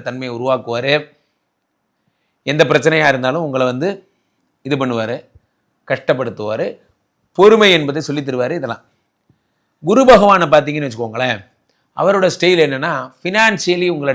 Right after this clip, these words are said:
டிராப் பண்றது. நான் இ எம் ஐ கட்ட முடியல, மந்த்லி சேலரி, சேலரி வாங்கினா எனக்கு வந்து இதுக்கே சரியா இருக்கு, மந்த்லி எக்ஸ்பென்ஸே சரியா இருக்கு, என்னால ரன் பண்ண முடியல போன்ற பிரச்சனைகள்லாம் உருவாக்குவார்.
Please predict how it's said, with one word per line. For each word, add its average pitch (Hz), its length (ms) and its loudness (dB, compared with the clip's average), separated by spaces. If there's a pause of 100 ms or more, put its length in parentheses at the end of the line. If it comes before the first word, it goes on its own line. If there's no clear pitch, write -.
டிராப் 131 260 2
பண்றது. 104 320 -10 (1160)
நான் 127 240 2 (160)
இ 147 100 0
எம் 147 120 0
ஐ - 80 -2
கட்ட 120 200 -6
முடியல, 113 240 -8 (340)
மந்த்லி 131 360 -4
சேலரி, 127 360 -2 (380)
சேலரி 143 360 0
வாங்கினா 131 260 -4 (600)
எனக்கு 120 280 -6
வந்து 139 180 -4 (200)
இதுக்கே 131 260 -6 (100)
சரியா 123 280 -2
இருக்கு, 107 200 -10 (120)
மந்த்லி 117 260 -6
எக்ஸ்பென்ஸே 117 400 -12
சரியா 120 180 -8
இருக்கு, 143 180 -10
என்னால 143 260 -2
ரன் 156 180 -4
பண்ண 151 180 -2
முடியல 117 320 -6
போன்ற 123 260 -8
பிரச்சனைகள்லாம் 120 540 -4
உருவாக்குவார். 101 420 -14